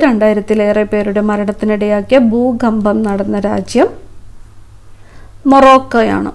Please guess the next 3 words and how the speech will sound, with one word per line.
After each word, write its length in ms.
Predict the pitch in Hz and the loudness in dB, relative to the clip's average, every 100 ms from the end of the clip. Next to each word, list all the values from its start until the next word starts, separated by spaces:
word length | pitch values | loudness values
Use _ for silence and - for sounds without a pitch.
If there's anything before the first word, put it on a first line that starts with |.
| 240 | 2
മൊറോക്കോ. 460 | 226 214 202 - - - - - - - - - - - - - - - 170 - - - - - - - - - - - - - - - - - - - - - - - - - - - - - - - - 294 285 | 4 4 2 -4 -14 -14 -20 -20 -20 -20 -20 -20 -20 -20 -20 -20 -20 -18 -18 -18 -20 -20 -20 -20 -20 -20 -20 -20 -20 -20 -18 -18 -16 -18 -18 -18 -20 -20 -18 -18 -18 -18 -18 -18 -20 -20 -20 -20 -20 -20 -6 0 4
അധികാര 480 | 311 320 349 339 392 392 302 | 4 4 6 6 4 4 2
ദുർവിനിയോഗം 760 | 277 277 262 269 269 254 370 | 4 4 4 4 2 4 4